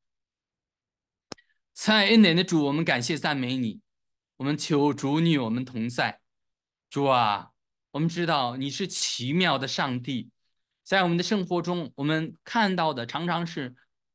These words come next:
那短，短短的一瞬间，但是你却让我们可以看到永恒。在我们的生活中，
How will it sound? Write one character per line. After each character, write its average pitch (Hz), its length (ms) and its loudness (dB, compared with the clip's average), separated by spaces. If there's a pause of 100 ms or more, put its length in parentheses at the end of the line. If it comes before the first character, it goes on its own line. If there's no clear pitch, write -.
那 147 260 0
短， 143 500 -2 (360)
短 139 200 2
短 139 220 -2
的 113 100 -6
一 107 160 -4
瞬 120 300 -4
间， 120 400 -6 (460)
但 151 120 0
是 151 180 -4
你 110 140 2
却 143 220 -4
让 127 220 -2
我 101 40 -6
们 104 140 -6
可 123 160 -8
以 107 100 -4
看 107 220 -8
到 107 160 -6
永 95 240 -12
恒。 90 300 -14 (480)
在 185 180 2
我 175 60 2
们 170 80 2
的 165 60 2
生 196 240 0
活 175 180 -4
中， 175 340 -4